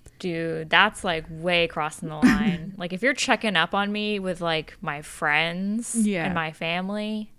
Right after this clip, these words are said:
Speaker 1: hell no.
Speaker 2: In one message, he mentioned that he wasn't used to being denied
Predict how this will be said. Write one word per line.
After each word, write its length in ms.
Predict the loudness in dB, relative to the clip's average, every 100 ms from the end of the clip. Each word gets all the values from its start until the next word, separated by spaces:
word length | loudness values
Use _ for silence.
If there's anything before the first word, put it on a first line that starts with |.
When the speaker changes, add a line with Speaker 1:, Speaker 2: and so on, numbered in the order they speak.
| _
Speaker 1:
hell 640 | -20 -10 -4 -2 -4 -8 -12
no. 460 | -16 -16 -14 -14 -16 -20 -20 -20 -14 -2
Speaker 2:
In 280 | 0 2
one 180 | 4 6
message, 500 | 6 4 0 0 0
he 260 | -4 -2 0
mentioned 440 | 2 0 2 0
that 160 | 0 0
he 120 | 0
wasn't 320 | 2 0 2
used 260 | 2 2 0
to 60 | -2
being 300 | 0 -2 -4
denied 560 | -4 -4 -2 -4 -6